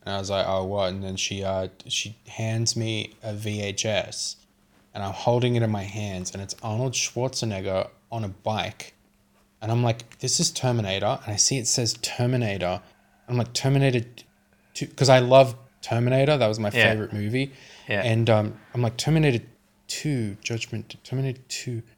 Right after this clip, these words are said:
Speaker 1: What is this? What is this?" She's like, "It's the second one." I'm like, "What do you mean?" She's like, "They, they, <laughs> it's a, it's a follow-on from the story. It continues." And I was like,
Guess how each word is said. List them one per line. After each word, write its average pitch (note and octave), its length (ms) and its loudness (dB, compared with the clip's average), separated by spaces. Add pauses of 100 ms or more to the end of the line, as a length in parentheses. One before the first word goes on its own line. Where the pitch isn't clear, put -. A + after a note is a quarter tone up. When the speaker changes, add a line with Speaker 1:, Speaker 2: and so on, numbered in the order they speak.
(260)
Speaker 1:
What F3+ 120 6
is A3 180 6
this? - 520 2
What F#3 100 8
is G#3+ 140 6
this?" A2 200 -2
She's A#2 200 0
like, A#2 140 0
"It's - 200 -2
the A2 100 0
second C#3+ 440 4
one." F#2 320 -2
I'm A#2+ 120 0
like, A#2+ 120 0 (100)
"What F3 80 4
do F#3+ 60 6
you G3+ 60 6
mean?" D#3+ 580 6 (640)
She's - 100 4
like, B2+ 120 4
"They, B2+ 200 6
they, C3 440 8
<laughs> - 20 -
it's B2+ 120 4
a, A#2+ 120 4
it's - 140 4
a A#2+ 120 2
follow-on D#3+ 560 10
from A2 160 -4
the G#2 60 -2
story. C3+ 440 2
It F#2 120 -6
continues." A2+ 640 -4
And A2 80 -4
I - 20 -2
was G#2+ 140 -2
like, C3+ 100 -2